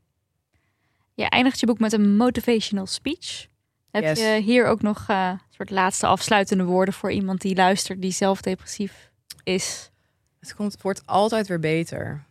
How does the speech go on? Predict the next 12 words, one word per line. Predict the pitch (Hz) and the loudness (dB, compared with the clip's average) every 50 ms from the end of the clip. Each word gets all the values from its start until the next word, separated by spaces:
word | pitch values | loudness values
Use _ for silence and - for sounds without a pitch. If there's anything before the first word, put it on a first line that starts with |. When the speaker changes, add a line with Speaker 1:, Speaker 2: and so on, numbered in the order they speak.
| _ _ _ | _ _ _
Speaker 2:
Dat, | - 180 175 - _ _ | -6 -6 -6 -6 _ _
ja. | - 170 170 160 151 143 143 147 139 _ _ _ _ _ _ _ _ _ _ _ _ _ _ _ | -10 -8 -6 -6 -6 -6 -8 -10 -14 _ _ _ _ _ _ _ _ _ _ _ _ _ _ _
Ik | - 180 - | -14 -8 0
kan | - 220 226 | 2 4 4
niet | 233 233 226 | 4 2 2
zeggen | - 220 196 - - | 2 0 0 -2 -2
snel | - - 202 185 170 156 | -6 -4 -4 -4 -2 -4
of | 151 160 | -4 -4
langzaam, | 185 202 214 202 202 190 185 180 | -6 -6 -4 -6 -6 -6 -8 -8
maar | 165 156 | -6 -6
het | - 170 - _ _ _ | -6 -8 -8 _ _ _
wordt | - 165 190 226 233 - | -12 -6 -6 -6 -6 -6